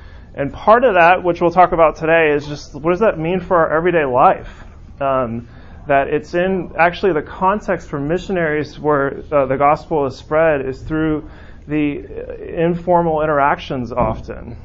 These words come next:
uh, with people, uh, in their everyday life. Um, and so, so the, the, the, the, the reaction often of people living in a post-Christian age,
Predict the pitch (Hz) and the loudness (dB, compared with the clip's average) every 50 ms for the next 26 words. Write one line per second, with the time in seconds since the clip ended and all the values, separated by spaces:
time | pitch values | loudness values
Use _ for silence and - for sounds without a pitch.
0 | - - 123 131 123 117 113 123 127 131 127 127 - - - 143 127 - 139 131 | -14 -8 -4 -2 -2 -2 -2 -2 -2 -4 -4 -4 -8 -6 -6 -6 -6 -4 -4 -2
1 | 123 120 113 - - - - - - - - - - 123 127 - - 135 131 131 | -2 -2 -2 -4 -10 -16 -18 -20 -20 -20 -20 -12 -6 -4 -4 -4 -2 -4 -4 -2
2 | 131 131 117 135 135 135 147 135 139 131 120 117 120 120 123 147 170 170 - - | -2 0 0 0 -2 -2 -2 0 0 0 0 0 0 0 0 -2 -4 -6 -10 -16
3 | - - 131 131 123 120 120 117 113 117 120 - - 135 135 131 127 117 120 - | -12 -8 -6 -4 -4 -2 -4 -4 -4 -6 -8 -8 -8 -8 -6 -6 -6 -8 -12 -16
4 | - - - 156 147 135 131 131 - - - 147 139 135 135 127 - 135 131 143 | -18 -12 -6 -4 -4 -2 -4 -6 -8 -12 -10 -8 -4 -4 -4 -4 -4 -6 -6 -4
5 | 131 131 117 131 131 139 135 127 123 123 - - 135 139 135 135 135 - - 131 | -4 -4 -4 -6 -8 -8 -6 -6 -8 -8 -12 -12 -8 -6 -4 -4 -4 -6 -8 -8
6 | 143 127 127 135 139 143 143 156 170 180 190 - - 202 180 151 - - - 147 | -8 -6 -4 -2 -2 0 2 2 2 2 2 -2 -4 -6 -6 -6 -6 -4 -2 2
7 | 165 190 190 190 - - 165 147 143 139 135 131 - - - 190 190 190 190 175 | 4 4 4 2 0 -4 -4 -4 -4 -6 -8 -8 -8 -8 -6 -4 -4 -4 -2 -2
8 | 151 143 139 151 156 151 160 151 147 139 131 123 - - 160 143 147 - - - | -2 -2 0 -2 -2 -2 -2 -4 -4 -4 -6 -6 -6 -6 -6 -6 -6 -6 -8 -8
9 | 160 151 - - 151 131 127 - 135 131 135 131 127 131 127 123 - - | -8 -8 -8 -8 -10 -10 -8 -6 -6 -4 -4 -4 -4 -6 -8 -10 -16 -18